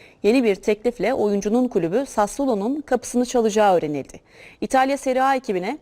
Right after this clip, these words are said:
Kaan için şu anda takımdan, e, kadro dışı konumda bulunan Adem Laiç'in takasta teklif edileceği bildiriliyor. Transfer döneminde, e, takımdan ayrılması beklenen ancak,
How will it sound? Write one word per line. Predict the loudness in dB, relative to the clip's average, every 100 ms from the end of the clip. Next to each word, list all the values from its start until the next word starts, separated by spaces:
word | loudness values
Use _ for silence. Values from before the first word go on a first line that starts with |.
| _ _ _ -4
Kaan | 2 2 2
için | -2 -6 -6
şu | -6 -2
anda | -2 -4
takımdan, | -4 -6 -4 -2 -2 -4 -12 -20 -20 _ -4
e, | -2 -2
kadro | 0 0 0 -4
dışı | -4 -4 -6 _ -6
konumda | -2 2 2 2
bulunan | 0 0 -2 -2
Adem | -2 0 0 2
Laiç'in | 0 0 -6 -8 -16 _ -6
takasta | -4 -2 -2 -4 -6
teklif | -6 -6 -6
edileceği | -4 -4 -6 -6 -6
bildiriliyor. | -6 -4 -2 2 4 2 -4 -20 _ -2
Transfer | 0 0 0 0 2
döneminde, | 0 -4 -4 0 -2 -2 _ -20 _
e, | -4 -2
takımdan | -4 -4 -2 0
ayrılması | 2 2 -2 -2 -4
beklenen | -2 -2 -4 -4
ancak, | -2 -2 -2